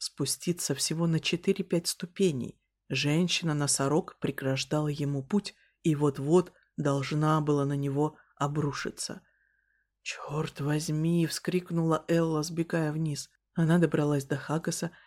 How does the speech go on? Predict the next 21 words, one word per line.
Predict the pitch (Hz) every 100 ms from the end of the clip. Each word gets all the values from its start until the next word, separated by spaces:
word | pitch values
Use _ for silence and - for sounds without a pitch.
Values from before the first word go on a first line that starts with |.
| _ -
и |
налетела | 214 190 165 - 170 170 151
на | 147
женщину | 139 175 175 - 143
как | - -
раз | 156 151
в | -
тот | 165 143
момент, | 143 135 151 185 - _ _ _
когда | - 147 147 139
та | - 151 175
ухватилась | 165 139 135 - 156 147 143
за | 139
балаклаву. | 143 143 139 135 123 143 - _ _ _ _ _ _ _
На | 160 160 196
этот | 226 208
раз | 190 196
попытка | - - 190 - - -
Эллы | 180 156 139 135
опрокинуть | 147 147 143 - 233 233 170
женщину | 156 139 135 - 113